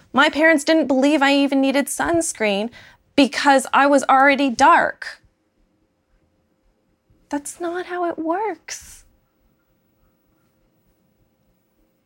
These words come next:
But your privilege is not knowing that that's not how it works. Your privilege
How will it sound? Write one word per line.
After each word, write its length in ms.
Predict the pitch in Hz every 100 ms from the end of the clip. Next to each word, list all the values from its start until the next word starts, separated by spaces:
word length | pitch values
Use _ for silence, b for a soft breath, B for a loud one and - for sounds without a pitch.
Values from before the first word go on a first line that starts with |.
| _ _ -
But 180 | 294
your 140 | 262 294
privilege 680 | - - 302 320 269 269
is 160 | 262 247
not 320 | 254 262 262
knowing 600 | 226 220 277 294 220 190
that 260 | 185 180 - -
that's 340 | 175 - -
not 260 | 196 170 -
how 260 | 156 160
it 180 | 151 -
works. 680 | - - - - - - - _ _ _ _ _ _ _ _ _ _ _ _ _ _ _ -
Your 160 | 285
privilege 960 | 285 - - - 311 320 277 226 196